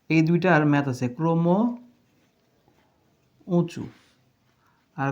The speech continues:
ক্রম নিচু মানে ঢালু নিচু, অর্থাৎ এই যে এরকম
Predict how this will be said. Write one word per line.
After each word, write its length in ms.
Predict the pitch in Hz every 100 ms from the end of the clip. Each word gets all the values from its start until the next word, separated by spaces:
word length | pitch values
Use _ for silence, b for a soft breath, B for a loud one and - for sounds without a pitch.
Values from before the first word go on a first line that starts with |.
| 139
ক্রম 260 | 175 180 175 180 175
নিচু 200 | 170 156
মানে 140 | 147 143
ঢালু 300 | 135 160 139 110 - _ _ _ _ _ _ _ _ _ _ _ _ _ _ _ 143
নিচু, 340 | 131 127 135 131 _ _ _ _ _ _ _ _ _ b b b 147
অর্থাৎ 320 | 160 220 175 175
এই 40 | 180
যে 40 | 180
এরকম 260 | 175 180